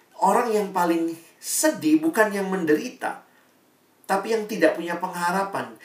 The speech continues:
Karena kalau orang punya pengharapan, maka mungkin dia mau mengerjakan sesuatu dengan menderita, karena dia tahu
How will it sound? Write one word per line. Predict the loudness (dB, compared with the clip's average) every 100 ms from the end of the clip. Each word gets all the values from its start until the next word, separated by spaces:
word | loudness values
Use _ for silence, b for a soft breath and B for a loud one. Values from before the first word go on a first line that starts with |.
| B
Karena | 0 0 4
kalau | 6 6 6
orang | 4 2
punya | -2 -2 -2
pengharapan, | -2 0 4 4 4 0 -2
maka | -2 -2
mungkin | -4 -6 -6 -4
dia | -2
mau | 2 2
mengerjakan | 2 -2 -2 2 2 2
sesuatu | -2 -2 -2 -2 -2
dengan | 0 2
menderita, | 2 2 -2 -4 -2 -2 0
karena | -2 -2
dia | 0 0
tahu | 0 0 2